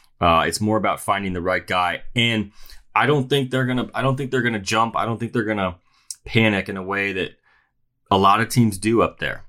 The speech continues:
They move up just to get their quarterback, just to appease their fan base, just to sleep better at night thinking that they have the guy.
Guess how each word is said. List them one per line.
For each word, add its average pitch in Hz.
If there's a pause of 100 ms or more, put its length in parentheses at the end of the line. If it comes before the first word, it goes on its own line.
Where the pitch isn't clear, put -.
(180)
They 95
move 104
up 107
just -
to 120
get 113
their 107
quarterback, 101
just 107
to 110
appease 101
their 95
fan 98
base, 95
just 107
to 92 (440)
sleep 135
better 110
at 95
night 101
thinking 110
that 98
they 92
have 98
the 90
guy. 95